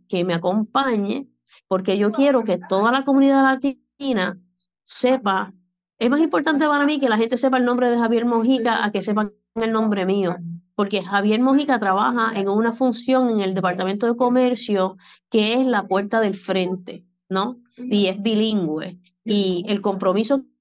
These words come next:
que Javier y yo tenemos es que cualquier persona en la comunidad latina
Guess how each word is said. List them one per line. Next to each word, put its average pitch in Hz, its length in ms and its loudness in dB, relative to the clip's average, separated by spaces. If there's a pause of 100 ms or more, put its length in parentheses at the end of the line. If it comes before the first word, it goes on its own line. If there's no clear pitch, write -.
que 277 100 0
Javier 247 300 0
y 233 80 0
yo 247 140 0
tenemos 240 680 -2 (200)
es 202 100 0
que 240 140 0
cualquier 226 600 -2
persona 233 720 -2
en 196 140 -4
la 180 120 -2
comunidad 180 380 -2
latina 220 500 -2